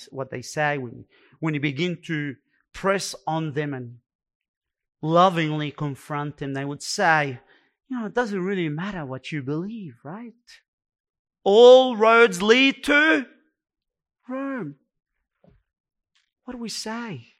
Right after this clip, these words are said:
to this? We say all roads lead to one place, right? And it's not Rome. It's hell.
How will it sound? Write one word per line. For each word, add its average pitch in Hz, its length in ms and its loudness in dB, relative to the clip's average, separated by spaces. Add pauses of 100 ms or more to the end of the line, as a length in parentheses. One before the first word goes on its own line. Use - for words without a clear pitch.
(160)
to 131 100 -10
this? - 480 -18 (1200)
We 240 100 -10
say 262 420 2
all 262 220 4
roads 220 400 2
lead 240 320 -4
to 240 80 -4
one 247 260 6
place, 247 460 4
right? 254 340 -2
And 262 100 6
it's 254 180 -4
not 294 220 0
Rome. 277 600 6 (960)
It's 240 180 2
hell. 269 680 6